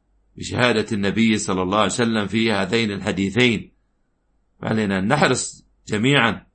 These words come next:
على تلاوة القرآن وعلى تعلم القرآن ومعرفة معاني القرآن. فلا بد للمسلم أن يقتني الكتب التي تعينه على معرفة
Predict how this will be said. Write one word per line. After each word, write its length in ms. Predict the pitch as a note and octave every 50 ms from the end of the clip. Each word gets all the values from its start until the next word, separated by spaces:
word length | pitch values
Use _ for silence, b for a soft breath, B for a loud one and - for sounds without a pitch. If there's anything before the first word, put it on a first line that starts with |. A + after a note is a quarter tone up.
| _ _ _ _ _ _ _ _ _ _ _ _ -
على 220 | - A2+ A2+ A2
تلاوة 400 | G2 - G#2 G2 A2 A2 G#2+ G2+ G2
القرآن 640 | F#2 E2+ - F#2 F#2 G#2+ A#2+ B2 A#2+ A2 F2+ F2+ - _ _ _ _ _ _ _ _ _ _
وعلى 580 | - - G2 A2 A2 G#2+ G2+ F#2+ F#2 F2+ - - _ _
تعلم 420 | - F#2+ G2 A#2+ A#2 A2+ A2+ G#2
القرآن 760 | G2+ F2+ - F#2 F2 D#2+ - G2+ A2+ B2 B2 A#2+ G#2+ F#2+ F2+ - _ _ _ _ _ _ _ _ _ _ _ _
ومعرفة 720 | - G2 A2 A2 G#2+ G#2 G#2 B2 B2+ C3 A#2 A2+ G2 G#2 F#2+ -
معاني 360 | F2+ F2+ F#2 G#2+ A2+ A2 G#2
القرآن. 760 | G2 E2+ - F#2 F2 D#2+ - G2 A2 A#2+ B2 A#2 G2 F2+ - - -
فلا 180 | F#2+ A2+ C#3
بد 220 | C3 A2+ G#2 F2 -
للمسلم 640 | F2+ F2+ F2+ G2+ G2+ - G#2+ A2 G#2+ G#2 F#2+ F#2+ - _ _ _ _ _ _ _ -
أن 100 | G2 F#2
يقتني 680 | F2 F2+ - - A2+ A2+ A#2 A2+ G2+ F#2+ F2 D#2+ - _ _ _ _ _ _ _ _ _ _ _ _ -
الكتب 560 | G2+ F2+ - A2+ A2 - A#2+ A#2 G#2+ F#2 -
التي 380 | G2 F2 F#2 F2 - A2 A#2 A#2
تعينه 720 | G2 A2+ G#2+ G2 C#3 C#3+ C#3+ C3+ B2+ A#2+ A#2 G#2 D3 - - _ _ _ _ _ _ _ _ _
على 380 | - A2 A2 G#2+ A2 A2 A2+ G#2
معرفة 420 | E2 G2+ G2 G#2 A#2 A2+ G#2+ A2